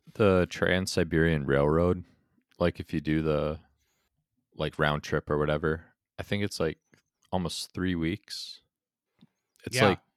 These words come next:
Speaker 1: it's like s-, I think it's, like, eighteen hundred dollars a person, but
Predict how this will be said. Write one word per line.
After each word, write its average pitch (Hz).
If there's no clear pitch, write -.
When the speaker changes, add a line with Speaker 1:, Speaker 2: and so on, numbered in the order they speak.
Speaker 1:
it's -
like 147
s-, -
I -
think 160
it's, 123
like, 90
eighteen 87
hundred 76
dollars 69
a -
person, -
but -